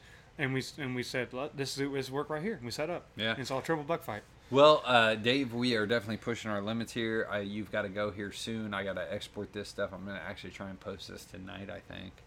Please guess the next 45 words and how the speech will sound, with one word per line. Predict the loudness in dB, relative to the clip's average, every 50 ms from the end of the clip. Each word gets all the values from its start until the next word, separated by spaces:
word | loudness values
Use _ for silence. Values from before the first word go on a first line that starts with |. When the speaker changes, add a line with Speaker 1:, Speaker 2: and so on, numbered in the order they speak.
| -20 -20 -20 -10 -6
Speaker 1:
All | -4 -2
right. | -2 -4 -6 -10 -16 -20 -20 -20 -20 -20 -16 -12
Speaker 2:
Um, | -8 -6 -6 -6 -6 -6 -8 -8 -10 -12 -16 -20 -12 -8
but, | -6 -6 -6 -6 -6 -4
uh, | -2 0 2 2 2 0 0 -4 -6 -6 -4
as | -4 -4 -4
for | -4 -4 -4 -4
the | -2 0
listeners, | 0 0 0 0 -2 -2 -2 -2 -4 -4
we | -6 -6
appreciate | -6 -4 -4 -4 -4 -2 -2 -2 -2
you | -4 -6
tuning | -6 -4 -2 0 0 0 0
in. | 0 0 0 0 -2 -2 -4 -8 -12 -20 -20 -20 -20 -8 -2
Uh, | 2 2 4
let | 4 4 2 2
us | 2 2 2
know | 2 4
what | 2 2 0 -2
you | -4
think. | -4 -2 0 0 0 -2 -4 -4
You | -4
know, | -2 0 0 0
i-, | 2
if | 2 0 0 0 -2 -4 -4 -4
you | -4 -6 -4
feel | 0 0 2 2 2
these | 2 0 -2 -2 -4 -8 -12 -18 -20 -20 -18 -8 -4
in-person | 0 0 0 0 2 2 0 2 0 -2 0
podcasts | 4 6 6 6 6 4 2 0 0 0 0 -2 -4
are | -4
significantly | -4 -6 -6 -4 -2 -2 -2 -2 -2 -4 -4 -2 -4 -4
better, | -2 -2 0 2 4 2 2 0 -4 -14 -20 -20 -20 -20 -20 -20 -10 -4
um, | 0 0 2 2 2 0 0 -2 -4 -6 -8 -10 -14 -18 -20 -20 -20 -20 -20 -12 -8
you | -4 -2 -2
know, | 0 0
we'd | 0 -2 -2 -2
be | -2 -2
interested | -2 -4 -4 -6 -8 -6 -4 -4 -4 -2
to, | -2 -2 -2 -2
to | -4 -6 -4 -4 -4
hear | -2 -2 -2 -4
from | -4 -4 -4 -4 -2
you | -2 -2 0
guys. | 0 2 4 4 4 4 4 2 -2